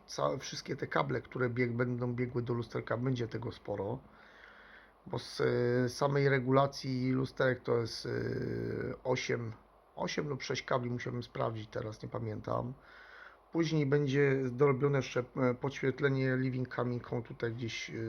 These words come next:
z, w tej zaślepce. To już kolejne dwa przewody. E, w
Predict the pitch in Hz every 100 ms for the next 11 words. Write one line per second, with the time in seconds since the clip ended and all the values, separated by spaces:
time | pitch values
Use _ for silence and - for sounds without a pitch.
0 | 110 113 123 - - 113 113 113 - 127
1 | 117 - 120 - - 113 120 - - -
2 | 147 127 - 120 117 110 110 107 - 117
3 | 110 110 110 127 - - - - - -
4 | - - - 131 131 127 127 131 131 -
5 | -